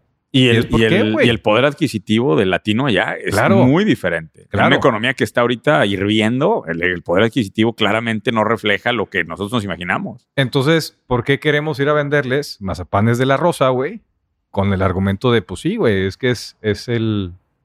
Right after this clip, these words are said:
Speaker 2: mercado
Speaker 1: La
Speaker 2: de nostalgia.
Speaker 1: nostalgia.
Speaker 2: No, güey, hay otro mercado, ya evolucionó, está listo para otras cosas y qué chingón que ya se esté dando, güey.
Speaker 1: De hecho,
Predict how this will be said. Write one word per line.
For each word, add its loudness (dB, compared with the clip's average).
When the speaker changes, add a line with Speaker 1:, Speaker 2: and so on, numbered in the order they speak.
Speaker 2:
mercado -2
Speaker 1:
La 4
Speaker 2:
de 0
nostalgia. 2
Speaker 1:
nostalgia. -2
Speaker 2:
No, 2
güey, 2
hay 2
otro 0
mercado, 0
ya 0
evolucionó, 0
está -2
listo -2
para 0
otras -4
cosas -2
y -10
qué -8
chingón 0
que -16
ya -4
se -8
esté -2
dando, -2
güey. -10
Speaker 1:
De 0
hecho, 0